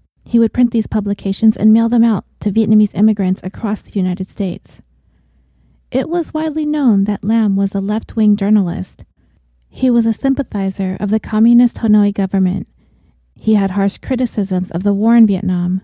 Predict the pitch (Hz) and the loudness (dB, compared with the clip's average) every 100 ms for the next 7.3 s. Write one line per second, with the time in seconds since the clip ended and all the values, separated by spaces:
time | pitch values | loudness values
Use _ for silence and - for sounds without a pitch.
0 | _ _ _ _ _ - 262 269 226 - | _ _ _ _ _ 0 0 0 -4 -6
1 | 202 196 - 190 - 185 180 202 208 190 | -6 -6 -4 -6 -2 -2 -2 -4 -6 -6
2 | - 160 - _ _ _ _ _ 196 190 | -6 -8 -8 _ _ _ _ _ -6 -2
3 | 226 214 - 220 - 247 247 226 190 214 | -2 -2 -2 -6 -4 -4 -2 -2 0 -2
4 | - 226 190 - _ _ - 208 214 196 | -2 -2 -2 -6 _ _ -2 -2 -2 -4
5 | 180 - 196 185 196 - 202 208 - 196 | -4 -2 0 0 -2 0 0 0 -2 -2
6 | 196 190 - - 190 185 190 190 - - | 0 0 -4 -6 -4 0 -2 -2 -6 -8
7 | - - | -8 -10